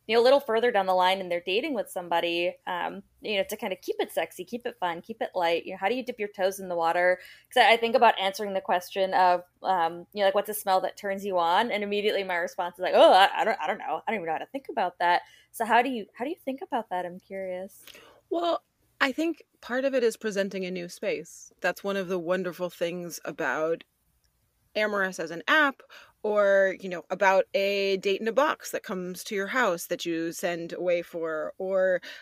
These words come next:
Speaker 2: a game like We Are Not Really Strangers that's about, you know, values and talking about how do you engage in relationship.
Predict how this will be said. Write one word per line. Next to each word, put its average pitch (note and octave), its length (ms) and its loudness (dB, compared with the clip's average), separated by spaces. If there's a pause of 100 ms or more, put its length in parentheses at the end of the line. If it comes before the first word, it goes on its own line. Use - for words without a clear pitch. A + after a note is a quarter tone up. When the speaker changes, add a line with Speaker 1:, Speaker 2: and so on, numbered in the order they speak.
(140)
Speaker 2:
a G#3 100 0
game G3 540 -2
like F#3 320 -2
We G3+ 200 -8
Are G3 60 -2
Not F#3+ 160 -2
Really F#3+ 200 -4
Strangers F#3 720 -2
that's F#3 200 -2
about, E3+ 440 -2 (400)
you G3 80 -10
know, E3+ 80 -10
values F3+ 800 -2
and E3 260 -10 (220)
talking F#3 400 -8
about E3+ 220 -2
how F3 120 -4
do E3+ 80 -6
you E3+ 140 -6
engage E3 380 -6
in E3 60 -8
relationship. F3 600 -4